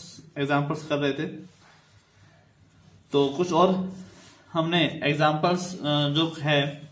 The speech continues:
वो करते हैं। क्वेश्चन जो हमने एक दिया था आपको करने के लिए, और वो question है ये, ठीक है, sin fifty टू की value निकालनी थी हमको solve करते हुए, तो यहाँ पे हम इसको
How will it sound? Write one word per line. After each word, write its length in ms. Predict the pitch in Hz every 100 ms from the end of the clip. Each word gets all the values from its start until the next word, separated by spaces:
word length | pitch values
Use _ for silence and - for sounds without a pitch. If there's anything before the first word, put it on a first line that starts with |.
| -
वो 80 | 147
करते 300 | 151 - 160
हैं। 100 | -
क्वेश्चन 300 | 156 202 185
जो 80 |
हमने 200 | 180 170
एक 140 | 175 147
दिया 200 | 156 160
था 60 |
आपको 240 | 160 143 -
करने 220 | 139 135
के 100 | 127
लिए, 260 | 123 120 147 _ _ _ _ - - _ 165
और 280 | 139 139
वो 220 | 139 156 170
question 300 | 165 165 185
है 340 | 170 175 156 156
ये, 100 | 175 - - - - _ _ _
ठीक 140 | 165 165
है, 100 | 156 143
sin 280 | 160 160 170
fifty 300 | 165 156 170
टू 120 | 156
की 100 | 160
value 160 | 165 160
निकालनी 340 | 151 147 156 160
थी 80 |
हमको 280 | 160 147 170 185 - - - -
solve 280 | - 139 143
करते 340 | 143 143 143
हुए, 200 | 151 151 156 156 - - - _ - - - - _ _
तो 100 | 135 131 127 127 127
यहाँ 200 | 139 143
पे 100 | 143
हम 80 | 147
इसको 280 | 147 151